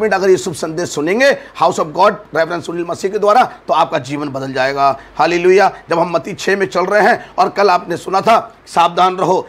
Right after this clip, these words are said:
किस बात से सावधान रहें? कल बताया गया था आपको कि आप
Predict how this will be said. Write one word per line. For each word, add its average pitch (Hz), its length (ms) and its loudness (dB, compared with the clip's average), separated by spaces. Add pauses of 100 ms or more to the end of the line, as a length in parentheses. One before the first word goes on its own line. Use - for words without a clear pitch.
(160)
किस 294 160 0
बात 185 200 0
से 175 100 -8
सावधान 165 400 -2
रहें? 170 220 0 (220)
कल 135 80 2
बताया 131 380 -2
गया 240 160 -2
था 214 100 -4
आपको 196 280 -4 (340)
कि 175 100 2
आप 156 340 2